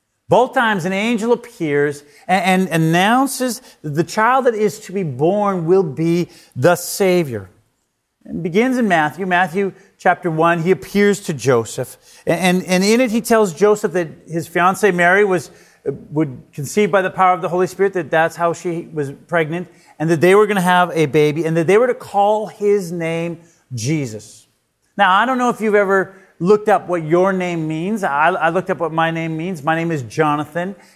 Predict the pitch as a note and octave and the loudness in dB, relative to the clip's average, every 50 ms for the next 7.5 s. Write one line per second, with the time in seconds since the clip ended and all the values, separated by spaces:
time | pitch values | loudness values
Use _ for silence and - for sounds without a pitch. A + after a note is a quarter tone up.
0 | _ - D3+ D#3+ E3+ E3 E3+ F3 F3 F3 E3+ C#3+ C#3 B2+ A#2+ C#3+ F#3 F3+ F#3+ G3 | _ -4 -4 -4 -4 -4 -4 -4 -2 -2 -4 -4 -6 -4 0 2 2 2 2 0
1 | F3+ D#3+ D#3+ D3+ C3 C3+ B2+ B2+ C3+ D#3+ E3+ E3+ C#3+ C3 C3 B2 D3+ E3+ E3 - | 0 0 -2 -2 0 0 2 2 2 0 0 -2 -4 -4 -4 -2 -2 -2 -2 -4
2 | E3 C3+ A2+ - - B2+ C#3+ F3+ F#3+ A3 B3+ - - - - - - - - _ | -8 -6 -2 0 2 2 2 2 0 -2 -8 -12 -14 -20 -20 -20 -20 -20 -14 _
3 | E3+ C#3 A#2+ B2+ B2 C3 E3+ G#3+ A3 - - C#3 C3+ C3+ C3+ C3 A2+ - B2+ C3 | -8 -6 -4 -2 0 0 0 -2 -4 -6 -6 -2 0 0 0 -2 -2 0 0 2
4 | D#3 E3+ - - - _ _ _ _ _ _ _ _ _ _ _ _ - D#3 G3 | 2 0 -2 -8 -20 _ _ _ _ _ _ _ _ _ _ _ _ 0 0 2
5 | G3+ G#3 G#3+ G3+ G#3 A3 B3 C4+ C4+ A#3+ A3+ G#3+ G#3 G3 F3+ C#3 F#3+ - G3 F#3+ | 4 4 2 2 2 2 2 2 2 2 0 0 0 -2 -2 -4 -4 -2 0 2
6 | F#3+ F3+ D#3+ D#3+ F3 E3+ - G#3 F#3+ F#3 D#3+ D#3+ E3+ F#3 F#3 G#3+ - A3 G#3+ F#3+ | 4 4 2 2 0 -2 -2 -4 -4 -4 -4 -6 -8 -8 -8 -8 -6 -4 -4 -4
7 | D#3+ D3 C3+ C3+ C3 B2+ A2+ D#3 F3+ F#3+ | -2 0 0 0 -2 -4 -6 -8 -8 -8